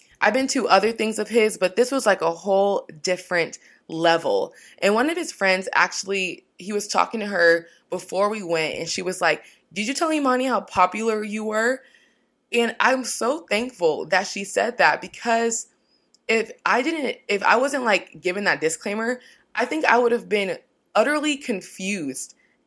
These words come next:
at the amount of popularity he had. You know, like, I don't, I don't, I can't even explain it to you. Like, it was in, we couldn't even walk four feet. Like, it got to the point where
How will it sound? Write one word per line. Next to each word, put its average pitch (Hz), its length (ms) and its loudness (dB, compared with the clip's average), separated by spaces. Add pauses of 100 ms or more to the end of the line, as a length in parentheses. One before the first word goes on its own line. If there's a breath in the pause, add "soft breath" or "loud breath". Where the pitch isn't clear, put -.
at 202 220 6
the 202 120 4
amount 175 300 2
of 190 120 -8
popularity 165 640 2
he 156 220 -10
had. 151 400 0 (480)
You 226 140 0
know, 233 120 4
like, 220 240 4
I 247 120 6
don't, 277 160 0 (100)
I 269 140 2
don't, 262 220 0 (120)
I 240 140 2
can't 254 320 -6
even 214 160 -4
explain 185 380 -4
it 170 100 -8
to 185 120 -6
you. 151 100 -4
Like, 151 320 0 (160)
it 240 140 0
was 262 360 -2
in, 196 280 -4
we 226 120 -8
couldn't 302 440 -4 (120)
even 220 340 -4
walk 160 380 0
four 185 280 -2
feet. - 420 -14 (220 loud breath)
Like, 220 140 2
it 214 100 2
got 214 200 0
to 254 80 -10
the 262 100 0
point 202 400 -4
where 180 380 2